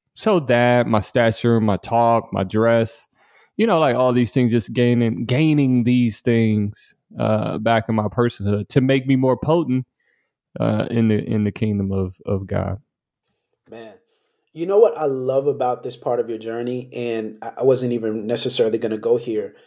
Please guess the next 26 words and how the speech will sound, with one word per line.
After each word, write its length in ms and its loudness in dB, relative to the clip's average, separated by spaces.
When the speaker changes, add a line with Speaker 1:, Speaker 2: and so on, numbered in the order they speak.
Speaker 2:
but 160 -2
I 100 0
love 400 4
the 100 6
way 280 4
in 100 -6
which 240 -6
you're 160 -4
growing 420 -4
with 260 -6
your 100 -2
family. 580 -16
Speaker 1:
Mm. 300 6
Speaker 2:
Can 120 -2
you 60 -2
talk 260 2
about 240 0
the 80 -2
growth 440 -2
with 440 -6
your 120 -4
wife, 520 -4
with 280 -10
your 100 -10
children, 720 -6
and 380 -20